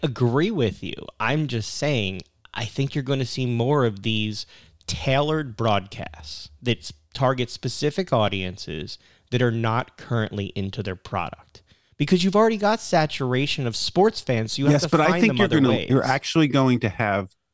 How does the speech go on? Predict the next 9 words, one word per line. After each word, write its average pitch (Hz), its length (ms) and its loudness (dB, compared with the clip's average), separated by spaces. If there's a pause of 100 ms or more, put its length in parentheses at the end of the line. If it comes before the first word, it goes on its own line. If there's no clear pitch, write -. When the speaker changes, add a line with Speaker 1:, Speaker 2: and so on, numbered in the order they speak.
(100)
Speaker 2:
people 104 440 0
like 90 200 2
me 92 220 2
who 90 180 2
are 90 120 2
going 90 320 2
to - 200 -6
turn 131 440 2
off - 580 0